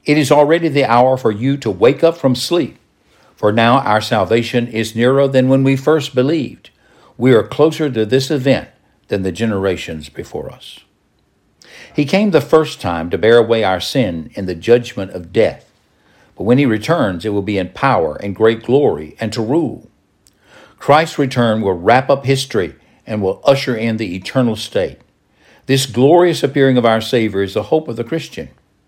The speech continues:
When He returns, our salvation will be consummated, and we will have bestowed upon us a sinless,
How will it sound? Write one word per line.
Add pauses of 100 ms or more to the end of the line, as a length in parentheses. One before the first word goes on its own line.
(420)
When
He
returns,
our
salvation
will
be
consummated, (380)
and
we
will (100)
have
bestowed
upon
us
a
sinless,